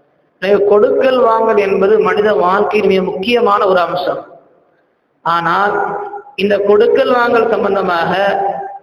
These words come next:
கடன் சம்பந்தமாக அல்லாஹ் குர்ஆனில் என்ன நெறிமுறைகள் நமக்கு கற்றுத் தருகின்றான் என்பதை நாம் கவனத்தில் கொள்ள வேண்டும்.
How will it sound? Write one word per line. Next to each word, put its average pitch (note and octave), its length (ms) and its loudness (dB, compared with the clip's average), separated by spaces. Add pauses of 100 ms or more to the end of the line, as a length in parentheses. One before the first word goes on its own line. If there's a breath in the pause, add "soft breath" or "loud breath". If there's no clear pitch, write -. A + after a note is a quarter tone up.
(140)
கடன் B3+ 400 0
சம்பந்தமாக G3 920 0 (960)
அல்லாஹ் G#3 580 0
குர்ஆனில் B3 640 2
என்ன A#3+ 380 0
நெறிமுறைகள் B3 600 2
நமக்கு G#3 180 2
கற்றுத் - 300 -2
தருகின்றான் G#3 380 0
என்பதை G3+ 280 2
நாம் G3 160 -2
கவனத்தில் G3 420 0
கொள்ள E3+ 200 -2
வேண்டும். D3 360 -8